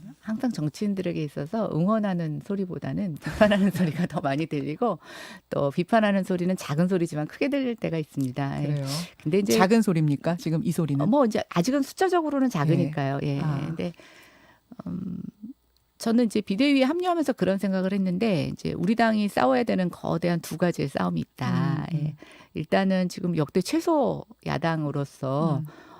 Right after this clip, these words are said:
Speaker 1: 어, 원내에서 우리가 어떻게 싸워야 되느냐. 그러니까 반대를 위한 반대가 아니라
Speaker 2: 음.
Speaker 1: 그 반대를 넘어서는 대안을 제시해서 만들어가자고 하는
Speaker 2: 음.
Speaker 1: 그 어떤 여당의 지금 약간 독점적인 프레임이 있는데
Speaker 2: 네.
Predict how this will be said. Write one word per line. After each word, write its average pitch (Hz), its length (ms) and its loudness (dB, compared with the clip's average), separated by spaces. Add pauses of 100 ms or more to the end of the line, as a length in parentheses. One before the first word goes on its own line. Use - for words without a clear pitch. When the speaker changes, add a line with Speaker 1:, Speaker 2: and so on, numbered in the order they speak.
(180)
Speaker 1:
어, - 180 -6 (100)
원내에서 226 480 4
우리가 175 200 2
어떻게 135 260 -2
싸워야 214 400 0
되느냐. 135 720 -2
그러니까 160 180 -4 (420)
반대를 185 580 4
위한 175 180 2
반대가 147 420 -2
아니라 165 520 -2
Speaker 2:
음. 160 80 -8 (240)
Speaker 1:
그 - 120 -2
반대를 226 540 4
넘어서는 185 560 2
대안을 185 440 2
제시해서 165 960 -2
만들어가자고 175 840 4
하는 170 220 0
Speaker 2:
음. 160 540 2
Speaker 1:
그 - 60 -2
어떤 165 300 -2
여당의 156 480 0
지금 180 220 -6
약간 196 240 -4 (420)
독점적인 202 920 2
프레임이 233 360 0
있는데 170 520 2
Speaker 2:
네. 160 180 0